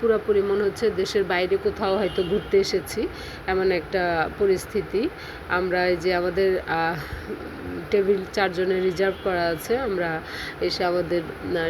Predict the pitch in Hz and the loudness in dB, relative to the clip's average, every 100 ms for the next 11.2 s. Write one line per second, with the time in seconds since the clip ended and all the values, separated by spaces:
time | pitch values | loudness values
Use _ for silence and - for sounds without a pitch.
0 | 170 190 175 180 175 180 - 170 - 240 | 0 0 2 2 2 2 2 -2 -2 0
1 | 233 180 208 165 170 165 165 165 160 - | 0 0 -4 -2 -2 -2 -4 -4 -4 -2
2 | 190 269 294 - 196 - 214 208 - 185 | -2 0 -2 0 0 4 2 2 0 -2
3 | 180 185 214 208 226 226 - - 202 196 | 0 -2 -2 -2 -2 -2 -2 2 4 4
4 | 190 240 - - - - 180 190 - 196 | 2 -2 -6 -8 -8 -6 0 0 0 2
5 | 226 233 170 214 185 175 175 170 156 190 | 6 6 4 -2 0 0 -2 -6 0 0
6 | 185 220 202 185 - 196 202 185 202 202 | 2 0 0 0 0 0 0 0 0 0
7 | 202 196 - - - 202 196 190 190 - | -2 -8 -10 -6 0 2 4 4 2 2
8 | 202 185 160 180 - 190 185 185 165 180 | 0 0 -2 -4 -2 0 2 0 0 -2
9 | 180 - 202 180 185 185 - - - 190 | -2 -2 0 2 2 0 -6 -8 -4 0
10 | 180 175 165 180 175 175 170 185 165 165 | 2 2 0 0 4 4 2 0 -2 -2
11 | 165 | -2